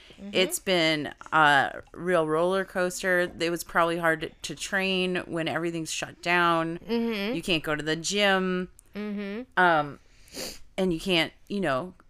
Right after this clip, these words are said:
Speaker 2: what, your coach is gonna coach you over Zoom? What? No.
Speaker 1: Mm-hmm.
Speaker 2: So that,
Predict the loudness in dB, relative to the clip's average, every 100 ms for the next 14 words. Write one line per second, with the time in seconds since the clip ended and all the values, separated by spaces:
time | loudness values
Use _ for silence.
0 | -20 -20 -20 -20 -10 -8 -8 -8 -10 0
1 | 0 0 -4 -4 -4 0 -2 0 -2 0
2 | -2 -2 -4 -4 -6 -10 _ -8 -6 -6
3 | -8 -14 _ -6 -2 -2 -4 -10 -8 -8
4 | -10 -14 -6 4 4 4 0 -6 _ _
5 | _ _ _ _ _ 0 6 8 8